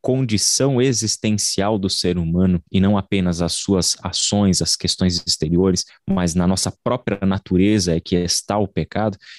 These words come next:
então não tem como, né? Todos nós, diante de Deus, estamos debaixo simultaneamente do seu juízo por causa do, do nosso pecado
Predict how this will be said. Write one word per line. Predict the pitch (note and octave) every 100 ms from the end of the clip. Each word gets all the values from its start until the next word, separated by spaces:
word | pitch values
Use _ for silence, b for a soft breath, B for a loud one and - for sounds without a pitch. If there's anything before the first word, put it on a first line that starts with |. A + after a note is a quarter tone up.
| B
então | G2+ F#2 G#2+
não | G#2+ A2+
tem | A#2 G#2+
como, | G2 A2 A#2 D#2
né? | D2+ F2+
Todos | - G#2+ A2 F#2+ F2
nós, | F#2+ G#2+ A2
diante | F#2+ F#2 F#2+ A#2+ A#2+ G2+
de | F2+
Deus, | E2 G2+ G#2
estamos | G2+ - F#2 F2+
debaixo | E2+ E2+ E2 E2 -
simultaneamente | - A#2 A2 G2 F#2 F2 F2 F2 F2+
do | F2
seu | - F#2
juízo | E2+ F2 C3 C#3 A2 _
por | F2+
causa | F#2 F2
do, | E2+
do | - - F2
nosso | F2 D#2+ D#2+ D#2+ -
pecado | G#2 - G2 A#2+